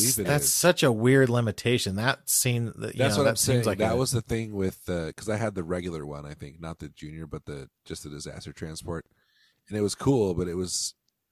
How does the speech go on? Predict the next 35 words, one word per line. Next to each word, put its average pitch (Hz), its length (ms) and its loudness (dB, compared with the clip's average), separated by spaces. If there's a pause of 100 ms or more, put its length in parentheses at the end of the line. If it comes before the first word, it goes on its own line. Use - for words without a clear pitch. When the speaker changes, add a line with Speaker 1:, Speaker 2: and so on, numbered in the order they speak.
(520)
Speaker 2:
it 120 100 -2
was 117 140 2
all, 113 300 -2
I 101 140 -4
feel 156 200 -4
like 190 160 -6
it 131 40 0
was, 95 200 -2
like, 90 160 -4
even 104 240 -6
shorter 92 500 -4
than 80 440 -8
the, 73 400 -8 (1300)
the 85 120 -8
D 98 240 -4
M 87 100 -8
two 101 240 -2
that 78 100 -6
I 71 100 -8
had. 71 380 -12 (1500)
Speaker 1:
Yeah, 143 300 0 (180)
'cause, - 380 -4 (100)
I 110 80 -6
mean, 110 360 -2 (560)
what's 135 180 4
the 165 100 6
actual 131 300 6
delay 113 300 6
on 107 140 4
one 107 120 0
of 101 60 0
those 98 200 0
chips? - 520 -2
It's, 95 200 -6
like, 92 380 -6